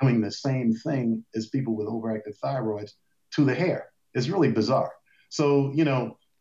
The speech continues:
again, so if you get this, you wanna be bold and go out there and not wearing a mask all of a sudden, get this stuff, just remember this, you may have symptoms that stay with you that you might not like, and we don't know how long they're gonna stay,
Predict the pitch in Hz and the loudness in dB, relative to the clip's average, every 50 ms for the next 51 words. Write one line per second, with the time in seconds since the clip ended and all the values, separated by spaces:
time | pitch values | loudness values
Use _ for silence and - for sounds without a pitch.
0 | - - - 160 170 165 190 196 147 117 101 95 - - _ - - 139 135 135 | -20 -10 -6 -4 -2 0 0 0 0 -2 -4 -6 -10 -16 _ -4 -2 -2 -2 0
1 | 139 131 131 131 143 143 135 - - 180 196 196 - - 143 139 - 135 127 151 | -2 -4 -4 -2 -2 -2 -2 -2 -2 -2 -2 -2 -2 -2 -4 -4 -4 -4 -4 -2
2 | 165 160 147 160 156 127 110 139 143 147 143 143 139 135 139 131 131 135 131 127 | -2 0 -2 -2 -4 -2 0 2 2 4 4 2 2 2 2 0 -2 -2 -4 -4
3 | 120 127 127 117 117 127 123 120 117 120 123 117 - 123 117 110 123 113 110 110 | -4 -4 -4 -4 -4 -6 -8 -6 -6 -6 -6 -6 -8 -10 -12 -10 -6 -6 -4 -4
4 | 123 123 - 120 113 - - 120 113 113 113 113 - _ _ _ _ _ _ 147 | -4 -6 -6 -10 -10 -10 -6 -4 -4 -2 -4 -6 -10 _ _ _ _ _ _ -2
5 | 160 165 170 170 170 165 160 156 151 147 147 117 110 - 131 135 151 143 131 131 | -2 0 0 2 2 2 0 0 0 0 0 0 0 -2 -2 0 0 0 0 0
6 | 131 120 110 - - 151 147 139 - 127 113 110 110 107 104 101 - 127 127 123 | -2 -2 -4 -6 -6 -6 -6 -4 -4 -4 -4 -4 -4 -4 -6 -6 -8 -8 -6 -4
7 | 113 117 113 110 - 110 104 101 107 104 104 - 113 110 107 110 104 98 95 107 | -4 -4 -4 -4 -6 -8 -10 -6 -6 -6 -8 -6 -8 -6 -6 -6 -6 -8 -10 -12
8 | 104 98 - 117 113 110 107 104 101 107 113 110 107 104 101 101 98 98 101 98 | -14 -10 -4 -2 -2 -2 -4 -6 -6 -4 -4 -2 -4 -6 -6 -10 -10 -10 -10 -12
9 | 98 92 92 _ _ _ - 85 - _ - - - 107 | -14 -16 -18 _ _ _ -20 -20 -20 _ -20 -20 -18 -20